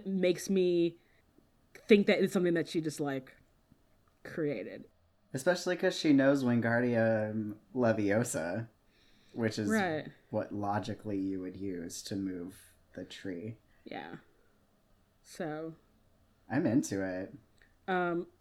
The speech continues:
Speaker 1: and so the, my other thought was that, like, the only other things that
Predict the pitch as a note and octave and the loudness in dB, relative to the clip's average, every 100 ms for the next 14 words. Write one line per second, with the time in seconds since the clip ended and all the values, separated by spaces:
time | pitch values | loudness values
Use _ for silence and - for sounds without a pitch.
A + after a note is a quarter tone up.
0 | - C4 D#4+ D#4 D4 C4+ C#4+ D4+ D#4+ F#4 | 8 8 10 8 8 12 12 10 8 6
1 | - G3 F#3+ F#3 F3+ F3+ F3+ F3 E3+ D#3+ | 8 4 6 2 4 0 2 0 0 2
2 | A3+ C4 C4 C#4+ B3+ A3 A3 A3 F#3 F#3 | 0 6 10 10 10 8 8 6 4 4
3 | F3+ F3 - | 2 0 0